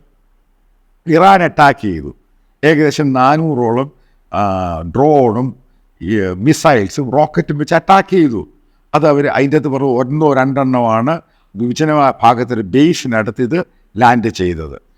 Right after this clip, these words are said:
ഇത് മാത്രമേ അവർക്ക് സംഭവം. അതിനുശേഷം വീണ്ടും ഹിസ്ബുള്ള ഏകദേശം പതിമൂവായിരത്തോളം റോക്കറ്റും മിസൈലും എല്ലാം കൂടെ അറ്റാക്ക് ചെയ്തു. അപ്പോഴും പറഞ്ഞ് അവർക്ക് കാര്യമായിട്ടൊന്നും സംഭവിച്ചില്ല. അവർ വ്യക്തമായിട്ട് അതിനെ തടുത്തു.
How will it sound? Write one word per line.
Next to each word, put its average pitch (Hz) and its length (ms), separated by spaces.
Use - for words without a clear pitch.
ഇത് 117 120
മാത്രമേ 113 360
അവർക്ക് 98 240
സംഭവം. 85 340
അതിനുശേഷം 156 760
വീണ്ടും 214 440
ഹിസ്ബുള്ള 175 600
ഏകദേശം 170 640
പതിമൂവായിരത്തോളം 165 1300
റോക്കറ്റും 156 720
മിസൈലും 143 560
എല്ലാം 110 320
കൂടെ 131 140
അറ്റാക്ക് 151 380
ചെയ്തു. 120 380
അപ്പോഴും 196 340
പറഞ്ഞ് 143 220
അവർക്ക് 127 340
കാര്യമായിട്ടൊന്നും 104 640
സംഭവിച്ചില്ല. 92 760
അവർ 113 240
വ്യക്തമായിട്ട് 107 680
അതിനെ 92 280
തടുത്തു. 101 400